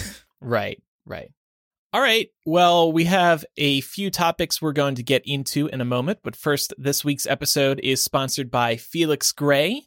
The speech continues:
Speaker 2: the blue light glasses that started it all and the glasses that I am wearing right now. Five years ago, Felix Gray set out to create eyewear that would improve daily screen time. Since then, Felix Gray has been on a mission to create a better relationship with technology.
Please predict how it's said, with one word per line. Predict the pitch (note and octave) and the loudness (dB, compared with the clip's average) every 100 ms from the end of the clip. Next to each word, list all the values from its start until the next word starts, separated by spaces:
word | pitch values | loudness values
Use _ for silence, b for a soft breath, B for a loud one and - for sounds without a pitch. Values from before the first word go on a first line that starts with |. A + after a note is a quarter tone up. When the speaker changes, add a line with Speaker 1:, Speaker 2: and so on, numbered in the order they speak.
| _ | _
Speaker 2:
the | C3 | -6
blue | B2 C#3+ E3 | -4 -2 0
light | D3+ C#3 | 2 2
glasses | C#3 C#3+ - D#3+ | 2 0 0 -6
that | - - | -8 -6
started | - D#3 C#3+ | -2 -2 0
it | C#3 | 2
all | C#3+ A3 D4 | 4 4 2
and | B2 A2+ | 0 -4
the | |
glasses | G#2 C3 D3 D3+ B2 | -2 -2 0 -4 -6
that | B2 - | -8 -8
I | E3 | -10
am | D3+ | -10
wearing | B2 B2 A#2 | -10 -10 -10
right | B2 E3 - | -6 -6 -6
now. | C#3+ D3 F3 F#3 _ b b b b b | -4 -2 -4 -8 _ b b b b b
Five | - G#3+ A3 | 0 2 2
years | A#3 A3+ | 0 2
ago, | G#3+ B3+ | 2 2
Felix | C4 G#3 G3 F#3+ | 0 0 0 0
Gray | - F#3 | 2 2
set | G3 - F3 | 2 0 0
out | F3 | 0
to | - | -4
create | - D#3+ - | -4 -4 -2
eyewear | D3 F3+ F#3+ G3 F#3 | 0 0 2 0 0
that | B2+ | 0
would | B2 B2 | 0 -2
improve | A#2 - D#3 C#3+ | -4 -2 -2 0
daily | C#3 C3+ C#3 | 0 2 0
screen | - C#3+ C#3 | -2 -4 -4
time. | C3 G2 D#2+ - b b b | -2 -4 -4 -12 b b b
Since | - E3+ - | -4 -2 2
then, | E3 F3+ | 2 2
Felix | A3+ - C#3 C3+ - | -2 -2 0 0 2
Gray | D3+ F3+ | 2 2
has | E3 C3+ | 0 -2
been | D#3 | -2
on | C#3 C3 | 0 0
a | |
mission | B2+ C#3+ - F#3+ | -2 0 0 0
to | - | -4
create | - C#3+ | -4 -2
a | B2 | -2
better | - D#3+ | -2 -2
relationship | F#3 F#3+ D#3+ D3+ D#3 - D#3 | 0 -2 -2 -4 -4 -6 -4
with | D3+ | -6
technology. | - - C#3+ E3+ D3 D#2 - | -8 -6 -4 -2 -4 -4 -10